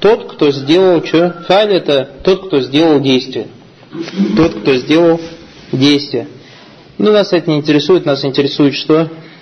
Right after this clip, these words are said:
Терминология. Ва хуа исмуль марфу маскурун кабляху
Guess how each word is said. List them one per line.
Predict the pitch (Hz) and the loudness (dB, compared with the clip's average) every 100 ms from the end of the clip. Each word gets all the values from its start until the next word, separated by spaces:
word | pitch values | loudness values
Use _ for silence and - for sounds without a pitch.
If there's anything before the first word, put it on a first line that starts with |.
| - | -8
Терминология. | - 131 135 131 139 135 120 117 - - - - - | -2 0 2 4 4 2 0 -4 -14 -20 -20 -20 0
Ва | 135 | 2
хуа | 151 180 180 | 4 4 4
исмуль | 196 180 156 | 2 0 0
марфу | 151 143 143 190 208 196 | 2 2 2 4 4 2
маскурун | 151 143 - 165 160 | 0 -4 0 2 2
кабляху | 139 156 151 147 143 | 2 0 2 2 2